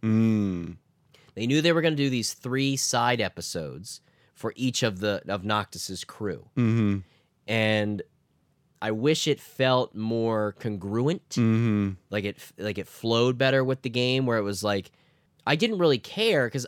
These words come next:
Speaker 2: I, I gave, they gave me such little information about what Gladio was doing.
Speaker 1: Mm-hmm.
Speaker 2: And I was like, "All right, whatever. They just want me to not have him for a while.
Speaker 1: Right, right,
Speaker 2: Maybe he'll
Speaker 1: right.
Speaker 2: get explained when he comes back." No, he just shows up.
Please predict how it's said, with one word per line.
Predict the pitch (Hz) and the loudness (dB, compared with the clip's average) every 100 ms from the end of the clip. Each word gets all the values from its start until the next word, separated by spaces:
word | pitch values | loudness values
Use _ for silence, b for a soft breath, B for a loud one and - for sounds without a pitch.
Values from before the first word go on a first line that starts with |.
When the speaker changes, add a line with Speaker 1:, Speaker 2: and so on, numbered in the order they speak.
| - | -2
Speaker 2:
I, | 139 - | -2 0
I | 135 | -2
gave, | 131 156 143 | 0 0 0
they | 127 131 | -4 -2
gave | 143 160 147 | 0 0 0
me | 123 | -4
such | - - 143 - | -4 -2 -2 -4
little | 107 127 156 | 0 4 6
information | 165 160 170 165 - 170 | 4 2 0 0 -2 0
about | 156 | 0
what | 139 151 | 0 0
Gladio | 151 151 160 160 | 0 0 2 0
was | 156 | 0
doing. | 139 147 151 156 | 0 2 2 2
Speaker 1:
Mm-hmm. | 117 120 104 98 | 4 4 2 0
Speaker 2:
And | 113 | 0
I | |
was | 127 | 0
like, | 113 104 | 2 2
"All | |
right, | 143 131 | 4 4
whatever. | 135 135 123 120 | 4 4 4 2
They | 120 | 2
just | 113 107 - | 0 -6 -8
want | 87 110 101 | -4 -4 -2
me | 110 | -2
to | |
not | 110 110 | 0 0
have | 107 107 | 0 -2
him | 90 | -4
for | 92 | -6
a | 85 | -4
while. | 80 98 | -2 4
Speaker 1:
Right, | 123 117 101 - | 6 8 4 2
right, | 113 | 4
Speaker 2:
Maybe | 135 143 | 4 6
he'll | 139 | 4
Speaker 1:
right. | 135 | 4
Speaker 2:
get | 131 | 2
explained | 127 - 131 123 | 0 0 0 0
when | |
he | 120 | -2
comes | 120 120 | -4 -4
back." | 107 110 87 - b b | 0 0 0 -6 b b
No, | 233 | 2
he | |
just | 254 - | 2 0
shows | - 165 151 | 2 4 4
up. | 131 135 | 0 -2